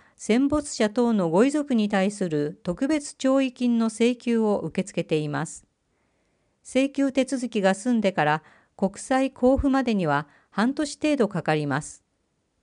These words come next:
すでに請求がお済みの人には国債交付の準備が整い次第お知らせします。申請期限は令和五年三月三十一日金曜までです。対象、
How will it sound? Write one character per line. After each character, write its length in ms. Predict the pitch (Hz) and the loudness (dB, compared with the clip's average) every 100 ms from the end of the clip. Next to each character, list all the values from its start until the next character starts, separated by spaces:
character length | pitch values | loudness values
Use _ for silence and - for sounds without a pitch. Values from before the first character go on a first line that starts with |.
| _ - | _ -10
す 160 | - | 0
で 140 | 262 233 | 2 2
に 160 | 185 | 0
請 320 | - 233 254 | 0 0 0
求 200 | 254 262 | 0 -2
が 140 | 240 233 | 2 0
お 60 | |
済 140 | 220 254 | 0 0
み 100 | 254 | 0
の 120 | 262 | 0
人 200 | 254 254 | -2 -2
に 100 | 202 | 0
は 240 | 156 151 - _ _ | 0 -2 -6 _ _
国 240 | - 202 - | -8 -8 -6
債 320 | - 277 285 | 0 0 2
交 240 | - 285 | 0 0
付 120 | 285 214 | 2 0
の 160 | 170 | -2
準 240 | 165 247 240 | 0 0 0
備 140 | 170 | 0
が 220 | 143 139 | 2 0
整 420 | - 160 240 269 | 0 -2 0 2
い 60 | 277 | 0
次 160 | 285 262 | -2 -2
第 300 | 190 139 - | 0 -2 -6
お 120 | - | -8
知 120 | 156 165 | -4 -2
ら 120 | 160 | -2
せ 120 | 156 | -4
し 160 | - 147 | -6 -4
ま 200 | 131 143 | -4 -6
す。 200 | - _ _ _ _ _ _ _ _ _ _ _ _ _ _ | -14 _ _ _ _ _ _ _ _ _ _ _ _ _ _
申 240 | - 233 | -4 -2
請 300 | 269 294 285 | 0 0 0
期 120 | 285 262 | 0 0
限 280 | 240 180 | 0 0
は 240 | 147 139 - _ _ - | 0 -4 -6 _ _ 0
令 260 | 240 277 | 2 4
和 200 | 226 170 | 4 2
五 140 | 147 165 | -2 -2
年 260 | 196 190 190 _ | -2 -4 -8 _
三 340 | - 247 277 262 | -6 -2 0 0
月 340 | 208 208 147 | -2 -4 -12
三 320 | - 247 247 | -4 0 0
十 240 | 190 160 143 | -2 -4 -4
一 240 | 147 202 | -4 -4
日 400 | 202 196 170 160 | -4 -4 -8 -10
金 300 | - 190 247 | -4 0 2
曜 180 | 269 262 | 2 2
ま 160 | 247 | 0
で 100 | 185 | 0
で 140 | 135 127 | -2 -4
す。 180 | - - _ _ _ _ _ _ _ _ _ _ _ _ _ - | -6 -20 _ _ _ _ _ _ _ _ _ _ _ _ _ -2
対 220 | 202 247 | 2 2
象、 420 | - 220 170 151 | 2 2 2 0